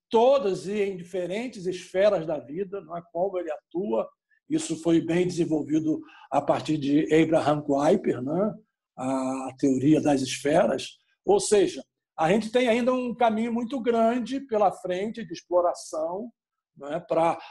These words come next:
a, embora possa haver pressão contrária nesse sentido, não é? Mas quem pode deter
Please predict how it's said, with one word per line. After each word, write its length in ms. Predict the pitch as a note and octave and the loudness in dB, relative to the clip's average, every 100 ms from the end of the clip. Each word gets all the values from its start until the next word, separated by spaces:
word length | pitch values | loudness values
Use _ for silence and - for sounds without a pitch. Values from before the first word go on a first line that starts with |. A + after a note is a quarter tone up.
| - | -4
a, 240 | D3+ D#3 | -2 0
embora 500 | E3+ F3 D#3 G#3 G#3 | 2 2 4 4 4
possa 520 | F#3 - G3+ A3+ - F#3 | 0 -2 0 2 0 -8
haver 300 | F#3 F3+ F3+ - | -6 -10 -10 -12
pressão 580 | F#3 F3+ - E3+ D#3 - | -12 -12 -14 -12 -12 -12
contrária 800 | G3 F#3+ F3 - D3 F3 C4+ A3 - _ | -10 -10 -12 -12 -6 -6 -6 -12 -18 _
nesse 260 | D3 B2+ - | -20 -20 -18
sentido, 720 | F#3+ F3 - D#3 A3 C#4 - _ _ - | -16 -16 -12 -8 -6 -6 -10 _ _ -16
não 140 | C#3+ | -8
é? 140 | D#3+ G3+ - - | -6 -6 -10 -10
Mas 560 | F3 F#3 B3+ - - _ _ _ _ | -2 0 0 -4 -14 _ _ _ _
quem 400 | - B3+ D4 D#4 | -2 0 0 -4
pode 300 | - A#3 A3+ | 0 0 0
deter 640 | G3+ G3 F#3 - F3+ F#3+ F#3 | 0 -2 -2 -2 0 0 -2